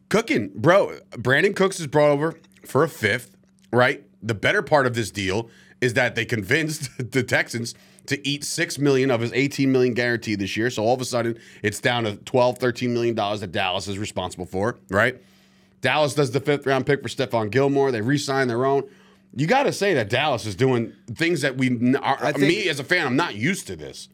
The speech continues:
Speaker 2: I think there's a couple things here. There's, I think that the asking price for,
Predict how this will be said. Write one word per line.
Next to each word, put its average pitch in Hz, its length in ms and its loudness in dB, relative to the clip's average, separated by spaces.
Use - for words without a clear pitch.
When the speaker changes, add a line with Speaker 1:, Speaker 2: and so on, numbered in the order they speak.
Speaker 2:
I 147 80 -2
think 160 260 -4
there's 135 180 -2
a 127 60 -6
couple 139 280 -2
things 113 340 -6
here. 92 320 -8
There's, 160 440 -4
I 139 100 -2
think 180 160 -2
that 156 100 -2
the 131 120 -2
asking 143 340 -4
price 135 240 -2
for, 120 380 -4